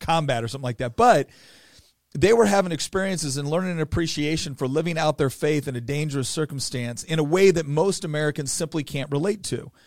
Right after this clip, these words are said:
We, we've grown up in relative peace, prosperity, security. Now, obviously, there's exceptions to that rule. There's people that have had personal experiences. There's people that grew up in, in bad neighborhoods or in bad families. I mean, like, you know that. We know this.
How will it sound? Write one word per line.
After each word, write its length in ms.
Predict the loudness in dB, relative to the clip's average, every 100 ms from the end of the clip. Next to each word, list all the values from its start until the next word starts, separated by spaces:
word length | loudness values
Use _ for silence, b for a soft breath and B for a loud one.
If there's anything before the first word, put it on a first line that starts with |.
| b b
We, 140 | 2 4
we've 240 | 4 4
grown 260 | 6 6 8
up 200 | 6 4
in 120 | 2
relative 440 | 4 6 6 2
peace, 320 | 0 2 0 0
prosperity, 600 | 0 0 2 2 2 0
security. 540 | -4 0 4 6 4
Now, 120 | 0
obviously, 440 | 6 6 6 2 2
there's 240 | 2 0
exceptions 580 | 0 4 4 4 -4 0
to 60 | 4
that 200 | 4 6
rule. 300 | 8 8 6
There's 160 | 0
people 280 | 0 -2 2
that 60 | 2
have 80 | 2
had 160 | -2
personal 360 | -2 -2 -2 -4
experiences. 720 | -4 -4 -2 0 -2 -2 -4 B B B
There's 100 | 0
people 220 | 4 4
that 80 | 6
grew 120 | 4
up 100 | 4
in, 180 | -2 -6 -8
in 120 | 0
bad 220 | 2 4
neighborhoods 460 | 2 4 6 4 2
or 60 |
in 80 | 0
bad 240 | 2 0
families. 420 | 2 2 2 0 0
I 40 |
mean, 300 | -4 -6 -10 _
like, 120 | -12 -12 -16 _ _ _
you 120 | 0
know 220 | 6 8 8
that. 260 | 6 4
We 160 | 0 0
know 180 | 2 2
this. 320 | -2 -8